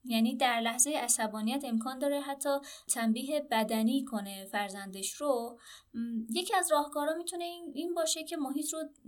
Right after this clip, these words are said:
چند لحظه‌ای ترک کنه تا این خشم یا این احساس از اون اوجش یکم کمتر بشه و ایشون بتونه تصمیم بگیره که بهترین کار رو انجام بده.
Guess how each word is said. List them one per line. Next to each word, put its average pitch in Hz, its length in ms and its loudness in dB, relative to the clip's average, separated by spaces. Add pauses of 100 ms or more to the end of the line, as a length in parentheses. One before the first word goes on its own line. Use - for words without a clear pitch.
چند 233 260 -2
لحظه‌ای 233 600 0 (280)
ترک 226 380 -2 (100)
کنه 339 400 -2 (280)
تا 226 380 0 (280)
این 349 180 -6 (140)
خشم 240 320 0
یا 226 80 -2
این 294 180 -2
احساس 233 600 6
از - 280 -2
اون 285 300 -2
اوجش 277 580 2
یکم 254 380 -4
کمتر 240 420 0
بشه 302 340 0 (320)
و - 40 0
ایشون 226 420 0
بتونه 320 400 -4
تصمیم 285 420 4
بگیره 285 540 0 (320)
که 226 440 -4
بهترین 220 500 -4
کار 214 280 0
رو 185 80 -8
انجام 180 440 -10
بده. - 300 -14